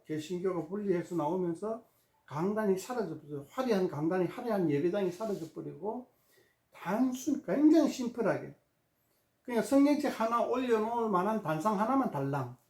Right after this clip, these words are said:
테이블 하나만 달랑 해놓고 예배를 드렸어요. 심지어는 뭐 피아노도 오르간도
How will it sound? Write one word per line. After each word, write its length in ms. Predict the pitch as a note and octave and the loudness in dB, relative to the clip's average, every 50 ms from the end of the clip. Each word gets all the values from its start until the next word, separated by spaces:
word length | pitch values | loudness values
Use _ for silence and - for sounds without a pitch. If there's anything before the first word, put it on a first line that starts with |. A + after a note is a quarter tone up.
| _ _ _ _ _ - | _ _ _ _ _ -4
테이블 340 | B3 C#4 D4+ D4+ B3 G3 | -2 0 2 2 2 0
하나만 300 | F3+ G#3 B3+ C4+ B3+ G3+ | 0 0 0 0 0 0
달랑 360 | - D#3 D3+ D#3 D#3+ E3 E3 F3 | 0 0 0 0 0 -2 -2 -2
해놓고 460 | G3+ G3 G3+ G3 - - A#3+ B3+ B3+ C4 - - _ _ _ _ _ - | -2 -4 -4 -4 -8 -8 -8 -6 -6 -8 -10 -16 _ _ _ _ _ -6
예배를 400 | C#3+ D3 D3 E3+ D#3 C3+ C3 C3 | -4 0 2 2 2 0 -2 -4
드렸어요. 420 | - C#3+ C#3 C3+ C3+ - - C3+ C3+ - _ _ _ _ _ _ _ _ _ _ _ _ _ _ _ _ _ _ _ | -4 -4 -2 -2 -4 -6 -12 -20 -20 -20 _ _ _ _ _ _ _ _ _ _ _ _ _ _ _ _ _ _ _
심지어는 720 | - - B3+ B3+ A#3+ B3+ A3+ G#3 F#3+ G#3+ A#3 B3 B3 A#3+ - _ _ _ _ _ - | -6 -2 0 0 0 2 2 2 4 2 2 -2 -4 -8 -10 _ _ _ _ _ -6
뭐 540 | E3+ D#3+ D#3 D3 D3 C#3+ C#3 C#3+ D3+ E3+ - _ _ _ | -2 -2 0 0 -2 -2 -4 -6 -6 -10 -14 _ _ _
피아노도 680 | - - A#3 A#3+ A#3+ C4+ C#4 C4+ A3 D#3 - - - _ _ - | -10 -4 -4 0 0 2 0 2 0 -2 -2 -4 -12 _ _ -6
오르간도 760 | - E3+ F#3+ G#3+ A3+ C4 C4+ B3+ A3 F3 C#3 C3 - - | -4 0 0 0 0 0 -2 0 0 0 -2 -4 -6 -12